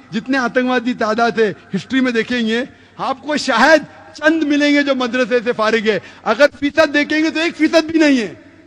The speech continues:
तो आप क्या यूनिवर्सिटी बंद करेंगे? आप क्या मैसेज देना चाहते हैं? हो गया दो साल बाद नई तहकीक, इंटरनेट एक्सपर्ट मुसलमान अभी दहशतगर्दी फैला रहे हैं।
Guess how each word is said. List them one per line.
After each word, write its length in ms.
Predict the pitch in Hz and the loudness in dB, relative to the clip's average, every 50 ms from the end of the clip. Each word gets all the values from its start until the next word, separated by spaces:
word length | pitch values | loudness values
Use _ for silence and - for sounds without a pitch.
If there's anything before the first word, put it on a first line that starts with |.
| - _ _ _ _ _ _ _ _ _ _ _ _ _ _ _ - | -20 _ _ _ _ _ _ _ _ _ _ _ _ _ _ _ -6
तो 60 | 233 | -4
आप 140 | 262 262 202 | -4 -4 -2
क्या 100 | 277 269 | -2 -2
यूनिवर्सिटी 340 | 269 277 294 196 262 285 | 0 0 0 2 2 2
बंद 180 | 262 262 254 233 | 4 4 2 2
करेंगे? 360 | 233 226 220 214 233 262 359 - _ _ - - - _ _ _ _ _ _ _ _ _ _ - | 2 0 0 0 -2 -4 -4 -6 _ _ -20 -20 -20 _ _ _ _ _ _ _ _ _ _ -4
आप 200 | 277 311 294 - | -4 -4 -4 0
क्या 180 | 311 320 349 | 0 2 2
मैसेज 320 | 359 359 339 - 330 330 311 | 2 0 -2 -2 -2 -2 -2
देना 220 | 320 311 311 311 | -2 -2 -2 -2
चाहते 400 | - 294 277 277 - 277 262 226 | -2 -2 -4 -4 -4 -4 -4 -4
हैं? 120 | 208 175 - - - - - - _ _ _ _ _ _ _ _ _ _ _ _ _ _ _ _ _ _ _ _ _ _ _ _ _ _ _ _ _ _ _ _ _ _ _ _ _ _ _ _ _ _ - - | -4 -6 -14 -20 -20 -20 -20 -20 _ _ _ _ _ _ _ _ _ _ _ _ _ _ _ _ _ _ _ _ _ _ _ _ _ _ _ _ _ _ _ _ _ _ _ _ _ _ _ _ _ _ -10 -6
हो 100 | 202 220 | -6 -4
गया 140 | 226 247 | -2 -4
दो 180 | 220 185 220 226 | -2 0 0 0
साल 220 | - 233 226 214 | 0 -2 -4 -2
बाद 360 | 196 220 220 208 165 123 - _ - - - - _ _ _ _ - - | 0 0 0 0 -2 -6 -18 _ -20 -20 -20 -20 _ _ _ _ -12 -8
नई 220 | 196 233 254 240 | -4 -4 -4 -2
तहकीक, 380 | 240 226 214 208 185 190 160 - - _ _ _ _ _ _ _ _ _ _ _ _ _ _ _ _ _ _ _ _ _ _ _ _ _ _ _ _ _ _ _ _ _ - | -2 -4 -4 -4 -6 -10 -10 -12 -18 _ _ _ _ _ _ _ _ _ _ _ _ _ _ _ _ _ _ _ _ _ _ _ _ _ _ _ _ _ _ _ _ _ -6
इंटरनेट 480 | 262 277 285 285 320 311 320 320 320 320 | -4 -4 -2 2 2 4 4 2 2 0
एक्सपर्ट 360 | 285 - - - 302 294 294 | -4 -8 -4 0 0 2 2
मुसलमान 540 | 277 285 277 196 277 277 269 262 269 262 254 | 2 -2 -2 0 0 0 0 0 -2 -2 -2
अभी 160 | 254 247 247 | -4 -4 -2
दहशतगर्दी 640 | 220 233 220 - 262 285 269 240 254 254 254 247 269 | -2 -2 -2 0 -2 -4 -2 0 -2 -2 0 -2 -4
फैला 300 | 214 220 226 240 254 254 | -2 -2 -2 0 0 -2
रहे 260 | 247 240 233 226 233 | 0 0 0 0 0
हैं। 200 | 220 208 190 156 | 0 -2 -4 -8